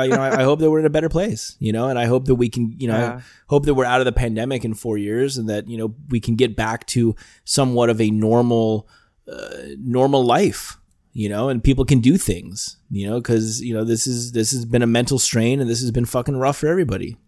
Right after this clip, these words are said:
Speaker 1: you know? So, uh, when I was sick, I mean, I, you know, I had many nights where I, I, I talked about it. I had many nights where I'd wake up, you know, I'd be s-, sweated through the sheets, you know, and I'm just like, you know, I'd get in the shower and, and I would pray because I was just like, I, you know, "Is this getting worse?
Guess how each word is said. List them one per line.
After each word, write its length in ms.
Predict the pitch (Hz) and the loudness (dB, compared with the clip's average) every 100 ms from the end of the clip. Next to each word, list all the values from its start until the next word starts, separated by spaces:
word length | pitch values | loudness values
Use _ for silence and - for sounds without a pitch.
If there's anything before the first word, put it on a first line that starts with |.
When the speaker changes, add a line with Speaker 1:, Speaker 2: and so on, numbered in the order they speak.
| - | -10
Speaker 1:
you 140 | 101 95 | -6 -4
know? 160 | 110 | -4
So, 400 | 131 - 95 95 - - - - | -6 -4 -2 -4 -8 -20 -20 -8
uh, 360 | 113 107 107 107 | -6 -6 -6 -4
when 200 | 113 113 | 0 2
I 60 | |
was 120 | 120 | 2
sick, 300 | 117 165 156 | 4 2 0
I 20 | 104 | -2
mean, 200 | 101 101 | -2 -2
I, 140 | 101 - | -6 -8
you 120 | 110 | -6
know, 220 | 101 117 - _ _ _ _ _ _ _ _ _ - | -4 -6 -8 _ _ _ _ _ _ _ _ _ -4
I 40 | |
had 120 | 113 110 | 0 4
many 200 | 123 123 | 4 4
nights 260 | 139 135 | 4 2
where 120 | 120 | -2
I, 180 | 107 117 | 0 0
I, 240 | 120 - 139 | 0 0 -2
I 40 | |
talked 220 | 170 190 | 0 -2
about 180 | 135 98 | 0 0
it. 40 | |
I 60 | 98 | 2
had 80 | 110 | 4
many 160 | 120 131 | 4 4
nights 260 | 131 147 | 2 0
where 100 | 113 | 0
I'd 80 | 101 | 0
wake 220 | 104 110 | 2 2
up, 300 | 127 139 - | 4 2 0
you 80 | 110 | -2
know, 140 | 101 104 | 0 -2
I'd 80 | |
be 80 | 101 | -2
s-, 200 | 101 - 110 | 0 0 0
sweated 640 | - - - - 123 127 120 | 0 2 2 2 4 4 4
through 140 | 127 | 2
the 60 | 117 | 2
sheets, 520 | - 139 131 - - | 2 2 2 0 -6
you 80 | 104 | -4
know, 180 | 101 117 | -2 -2
and 80 | |
I'm 100 | 104 | -2
just 220 | 104 98 - | -2 -4 -4
like, 320 | 98 98 - | -4 -6 -4
you 60 | |
know, 80 | 104 | -4
I'd 100 | 101 | -4
get 100 | 101 | 0
in 40 | 110 | 0
the 80 | 101 | 0
shower 420 | - 127 143 101 | 2 2 4 2
and, 120 | 101 - - _ _ _ | -4 -10 -20 _ _ _
and 120 | - 107 | -6 0
I 60 | |
would 120 | 110 | 0
pray 300 | - 147 185 | 2 2 2
because 220 | 101 104 107 | -2 -4 -4
I 80 | |
was 120 | 104 107 | -4 -6
just 160 | 104 | -6
like, 100 | 98 | -6
I, 80 | 101 | -4
you 100 | 107 | -4
know, 80 | 113 | -4
"Is 120 | 104 | -4
this 100 | 110 | -4
getting 220 | - 110 98 | 0 0 2
worse? 480 | 107 185 - - | 2 2 0 -12